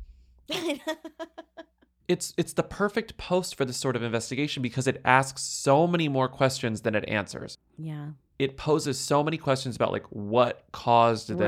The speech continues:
Speaker 1: Right.
Speaker 2: fallout.
Speaker 1: If
Speaker 2: And
Speaker 1: we were in a just world, then somebody would be asking Nicole Kidman on the next red carpet she does, "What about that Oscars party with Laura Herring and, and Naomi Watts?" But no one will.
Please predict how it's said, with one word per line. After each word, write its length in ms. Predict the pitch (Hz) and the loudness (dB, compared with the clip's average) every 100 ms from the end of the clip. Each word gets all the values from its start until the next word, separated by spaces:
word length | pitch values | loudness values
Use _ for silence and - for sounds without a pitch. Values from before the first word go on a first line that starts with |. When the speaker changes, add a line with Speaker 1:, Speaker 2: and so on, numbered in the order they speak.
| 160 | 2
Speaker 1:
Right. 260 | 160 156 156 | 0 -4 -8
Speaker 2:
fallout. 880 | - - - 139 180 214 107 78 - _ | -14 -18 0 8 10 10 10 4 -4 _
Speaker 1:
If 100 | 135 | 6
Speaker 2:
And 120 | 139 131 | 6 6
Speaker 1:
we 120 | 240 | 4
were 100 | 214 | 2
in 60 | |
a 60 | 202 | 0
just 340 | 180 190 - | 2 2 2
world, 400 | 175 202 262 175 - | -2 2 4 2 0
then 160 | 180 | -2
somebody 260 | 180 170 165 | 0 -2 0
would 120 | 160 | -2
be 120 | 165 | -2
asking 360 | 165 175 160 156 | -2 -2 -2 -2
Nicole 260 | 151 160 | -2 -4
Kidman 300 | - 185 214 | -2 -2 0
on 80 | 156 | 0
the 80 | 151 | -2
next 200 | 143 - | -4 -4
red 140 | 147 | -6
carpet 300 | - 208 247 | -2 -4 -2
she 100 | - | -6
does, 220 | 151 139 - | -4 -4 -4
"What 140 | 147 | -6
about 200 | 143 147 | -4 -4
that 280 | - 139 - - | -2 -4 -4 -4
Oscars 320 | 277 - 170 | -4 -4 -8
party 240 | - 143 | -8 -8
with 180 | 135 139 | -8 -8
Laura 240 | 135 143 147 | -4 -2 0
Herring 400 | 160 214 147 135 | 0 0 0 -2
and, 240 | 139 143 - - _ _ | -4 -6 -8 -20 _ _
and 140 | 165 156 | -4 0
Naomi 240 | 147 147 | 0 2
Watts?" 400 | 170 277 - - _ _ | 2 0 -4 -12 _ _
But 160 | - 135 | -12 -8
no 120 | 135 | -6
one 100 | 131 | -8
will. 260 | 127 127 | -8 -12